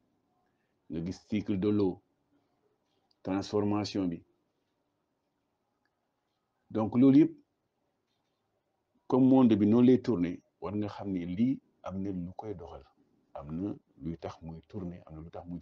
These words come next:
fonctionner ci ordre bi nii, mu nekk de, mu nekk ordre bu jub,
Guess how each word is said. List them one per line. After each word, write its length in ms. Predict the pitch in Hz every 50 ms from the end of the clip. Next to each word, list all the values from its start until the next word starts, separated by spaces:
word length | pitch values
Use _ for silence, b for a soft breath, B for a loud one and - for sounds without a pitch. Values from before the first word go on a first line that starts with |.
| -
fonctionner 400 | - 113 113 98 - 98 92 87 -
ci 100 | - - _
ordre 280 | - 113 110 95 92 87
bi 120 | 80 87
nii, 200 | 90 87 85 82 - -
mu 120 | 80 85 87
nekk 240 | 95 95 - -
de, 200 | 78 76 76 - - _ _ _ _ _ _ _ _ _ _ _ _ _ _ _
mu 280 | - 64 73 78 82 85
nekk 220 | 90 92 92 - - - _ -
ordre 300 | 110 113 107 95 87 90
bu 180 | 87 82 90 82
jub, 160 | - 135 135